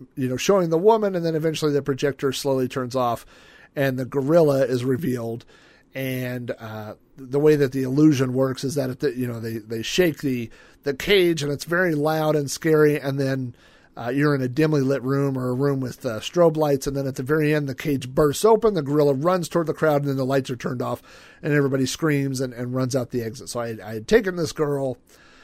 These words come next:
uh, Jennifer, and I took her to the Zambora room, and, uh, that, she was very jumpy. She was very freaked out by that.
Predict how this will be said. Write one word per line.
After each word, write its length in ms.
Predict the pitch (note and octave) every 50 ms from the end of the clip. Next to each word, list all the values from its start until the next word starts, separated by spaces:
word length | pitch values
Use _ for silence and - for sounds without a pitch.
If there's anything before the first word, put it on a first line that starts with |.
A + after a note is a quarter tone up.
| - _ _ -
uh, 460 | - B2 B2+ B2 A#2+ A#2 A#2 A2+ A#2+
Jennifer, 600 | B2 A2+ E3 F3 E3+ E3+ D3 - D#3 D3+ D3 - _ _ _ - _ _ _ _ _ _ _ _ _ _ _ - _ _ _ _ - -
and 220 | - D3+ C#3 C3+ B2+
I 60 | B2+
took 160 | C#3+ D#3 C#3+
her 40 | B2+
to 140 | A2 B2+ C3
the 80 | B2
Zambora 640 | B2+ A#2 A2 C#3 C3 B2+ B2 C3+ C#3 D3+ D#3 D3+ D3+ C#3+
room, 440 | D3 D3 D3 C#3+ C#3+ C#3+ C#3+ C#3+
and, 340 | C3+ B2 B2 A#2+ A#2 A#2 A2+
uh, 140 | A2+ A2+ A#2
that, 300 | A#2 C3+ C#3+ D3 - - _ - - - - - _
she 140 | - - E3+
was 140 | D#3+ C3 A#2
very 280 | D3 F#3 F#3+ F#3 E3+
jumpy. 380 | D3+ A#2+ C3+ C#3 B2+ - A#2+ A2+
She 140 | A#2 - C#3
was 100 | B2+ A#2+
very 180 | C3 D3 C#3+
freaked 380 | B2+ - - - C#3 B2+ - -
out 180 | C3+ B2+ A2+ G#2+
by 160 | A2 A2+ A#2
that. 480 | A2 D3 E3 F3 E3+ D#3+ D3+ - -